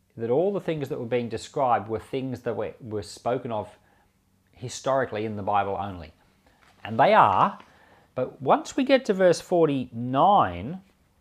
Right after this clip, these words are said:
we start to see that it's talking about the Roman destruction of Jerusalem, which is in the New Te-, it's, it's after the New Testament's finished. The New Testament books, uh, most likely all of them written before the destruction of Jerusalem, except for maybe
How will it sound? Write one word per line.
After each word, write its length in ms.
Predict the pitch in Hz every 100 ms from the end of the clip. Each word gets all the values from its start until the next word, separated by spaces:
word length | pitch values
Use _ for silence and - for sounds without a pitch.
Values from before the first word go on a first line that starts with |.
| _ _ _ _ _
we 100 | 123
start 460 | - - 131 143 139
to 100 | 160
see 380 | - 160 123 107
that 140 | 107
it's 180 | 104 -
talking 460 | - 127 123 113
about 360 | 104 107 104 101
the 120 | 95
Roman 520 | 98 107 113 117 104
destruction 560 | 98 95 - 104 - 107
of 100 | 101
Jerusalem, 560 | 101 101 101 92 85 78 _ _ _ _
which 220 | 110 110
is 120 | 113 113
in 140 | 190
the 80 | 190
New 180 | 170 165
Te-, 160 | -
it's, 360 | 117 123 117 - _ _
it's 160 | 117 - -
after 380 | 135 180 - 165
the 100 | 143
New 160 | 139
Testament's 480 | 131 123 - 113 107
finished. 480 | - 123 95 - _ -
The 80 | 120
New 180 | 160
Testament 480 | 190 185 165 175 147
books, 340 | 127 117 - - _ _ _ _ _ _ -
uh, 300 | 101 101 98 -
most 320 | 113 196 -
likely 440 | 143 135 131 120 113
all 280 | 127 175 170
of 80 |
them 180 | 139 120
written 280 | 131 110 107
before 340 | 113 - 127
the 60 | 127
destruction 540 | 113 - 120 110 -
of 100 | 113
Jerusalem, 420 | 110 107 95 - 95
except 340 | 92 - 98
for 80 | 98
maybe 480 | 101 104 101 92